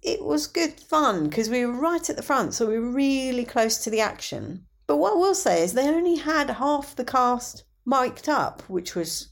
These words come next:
you know, I'm guessing they didn't have enough head mics.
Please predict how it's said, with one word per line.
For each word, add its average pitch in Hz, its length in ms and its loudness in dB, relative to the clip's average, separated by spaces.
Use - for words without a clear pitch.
you - 220 -8
know, 175 140 2
I'm 220 160 2
guessing 214 460 0
they 185 120 0
didn't 185 320 -4
have 170 240 -2
enough 180 340 -2
head 196 220 -2
mics. 143 520 -4